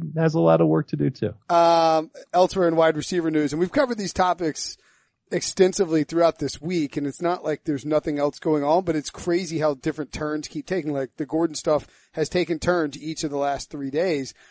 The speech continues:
Speaker 2: Uh, well, the Julio Jones saga took another turn on Wednesday <laughs> when, and I, look, so the, the Falcons announced, the Falcons came out and more or less publicly through Jeff Schultz of The Athletic and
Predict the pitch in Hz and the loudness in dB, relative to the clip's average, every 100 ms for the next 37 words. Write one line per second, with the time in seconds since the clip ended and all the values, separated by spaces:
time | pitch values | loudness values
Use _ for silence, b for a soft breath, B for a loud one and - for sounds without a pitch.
0 | b 151 151 147 160 170 165 - 156 190 | b -2 0 0 2 4 4 2 2 2
1 | 214 185 160 - 160 190 269 262 - 143 | 4 4 4 4 4 6 4 0 0 0
2 | 139 147 143 b b - 196 185 175 160 | 2 0 -2 b b -2 2 4 4 4
3 | 147 - 170 160 151 147 - _ _ - | 0 0 0 0 0 -4 -10 _ _ -2
4 | 151 147 143 143 202 269 170 156 135 135 | 2 2 2 0 2 2 2 0 0 -4
5 | - _ _ _ - - 220 - 208 156 | -8 _ _ _ 0 4 4 4 2 -2
6 | 139 b b - 254 254 202 175 147 - | -4 b b -10 -2 0 0 0 -4 -12
7 | - - - _ _ _ _ _ 190 143 | -20 -20 -20 _ _ _ _ _ -2 -2
8 | - 185 165 156 147 160 208 190 190 202 | -2 0 2 2 2 0 2 2 2 0
9 | 156 156 143 135 135 - 175 180 196 - | -2 -2 -2 -2 -2 0 2 2 -2 -2
10 | 180 160 147 143 139 147 156 151 139 - | -2 0 0 -2 -4 0 2 2 0 0
11 | 165 143 135 - 135 - 147 147 143 b | 0 2 -2 -2 -4 -4 -4 -2 -4 b
12 | b - 156 - - 156 139 147 143 139 | b -2 0 0 2 2 0 -2 -4 -2
13 | 135 143 131 127 - 139 139 | -2 -4 -2 -4 -6 -8 -8